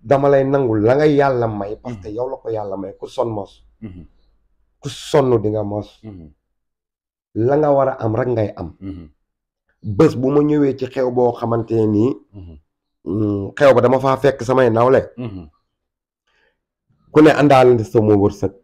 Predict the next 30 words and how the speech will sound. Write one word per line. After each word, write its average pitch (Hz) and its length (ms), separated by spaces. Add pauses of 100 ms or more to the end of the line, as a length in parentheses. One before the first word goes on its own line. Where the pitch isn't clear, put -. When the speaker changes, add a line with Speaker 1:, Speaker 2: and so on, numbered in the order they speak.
(120)
Speaker 2:
Mhm. 87 240 (600)
Speaker 1:
Kee 135 160
andi 123 240
wërsëgu 107 500
kële. 98 180 (200)
Speaker 2:
Mhm. 82 200 (160)
Speaker 1:
Kële 127 180 (120)
andi 113 180
wërsëgu 98 460
kële. 87 280
Speaker 2:
Mhm. 90 260 (320)
Speaker 1:
Tey 139 160
man 135 160 (100)
mënumaa 151 380
lekk 147 240
sama 135 280
wërsëg. 127 340 (160)
Speaker 2:
Mhm. 98 220 (140)
Speaker 1:
Boole 131 300
lekk 127 400
wërsëgu 110 480 (100)
xaarim 101 380
temps 90 220
mi. 101 360
Speaker 2:
Mhm. 98 320
Speaker 1:
Munta 123 300
nekk, 101 280
kon 113 140
damay 117 280
fot. 107 300